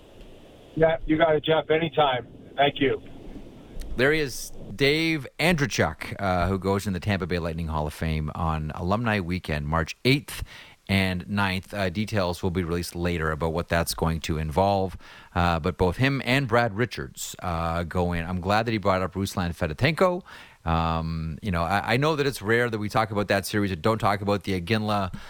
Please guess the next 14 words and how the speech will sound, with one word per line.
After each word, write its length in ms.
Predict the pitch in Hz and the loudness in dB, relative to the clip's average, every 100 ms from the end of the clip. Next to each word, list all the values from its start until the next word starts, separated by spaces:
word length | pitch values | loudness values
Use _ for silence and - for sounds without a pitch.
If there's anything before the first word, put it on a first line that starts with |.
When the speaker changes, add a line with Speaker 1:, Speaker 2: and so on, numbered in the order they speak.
| - - | -18 0
Speaker 2:
uh, 280 | 92 90 92 | 2 4 2
Vinny 200 | 87 123 | 0 0
Lecavalier 680 | 110 113 113 113 107 92 85 | 0 2 2 2 0 -2 -4
fight, 360 | - 147 190 | 0 0 0
but 260 | 98 101 - | 0 0 0
nonetheless, 880 | 104 98 110 104 95 113 147 - - | -2 2 2 0 2 0 0 -8 -4
uh, 120 | 95 90 | 0 0
there 100 | 101 | 0
was 120 | 101 | -2
so 340 | - - 151 | -6 -4 -2
much 320 | 160 135 127 135 | -2 -4 -4 -2
in 100 | 120 | 0
that 220 | 110 104 | 0 -2
series. 580 | - 110 98 92 87 | -2 0 0 -2 -6